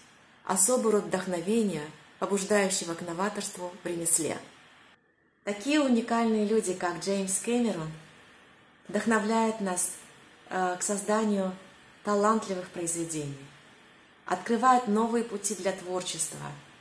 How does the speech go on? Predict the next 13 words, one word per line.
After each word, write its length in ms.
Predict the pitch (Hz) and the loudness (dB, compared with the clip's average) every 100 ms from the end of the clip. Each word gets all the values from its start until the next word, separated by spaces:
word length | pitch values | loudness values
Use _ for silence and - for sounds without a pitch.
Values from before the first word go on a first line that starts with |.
| - - - | -20 -20 -8
или 160 | 220 247 | -4 -2
просто 560 | 247 254 247 - 214 - | 0 2 2 2 0 0
мотивируют 880 | 202 214 220 202 226 240 220 208 190 | -2 0 0 -2 0 2 2 0 -6
нас 360 | 165 160 - - - - - - - - | -6 -4 -6 -8 -18 -20 -20 -20 -20 -10
стать 460 | - - 208 202 - - | -6 0 2 2 -2 -4
тем, 340 | - 233 240 226 - | -2 2 0 -2 -6
кем 140 | 196 185 | -6 -6
мы 120 | 170 | -8
хотим, 560 | 170 165 - 208 226 220 - - - - - - - | -8 -4 0 0 0 -4 -16 -20 -20 -20 -20 -20 -14
жить, 500 | 180 - 240 220 - - - | -4 0 2 0 -4 -8 -12
развиваться 800 | 175 190 190 190 196 196 - - 160 - - - | -4 -4 -2 -2 2 2 2 -2 -4 -12 -20 -8
и 120 | 247 | -6
достигать. 640 | 190 170 - 160 143 143 | -4 -4 -2 -2 -2 -4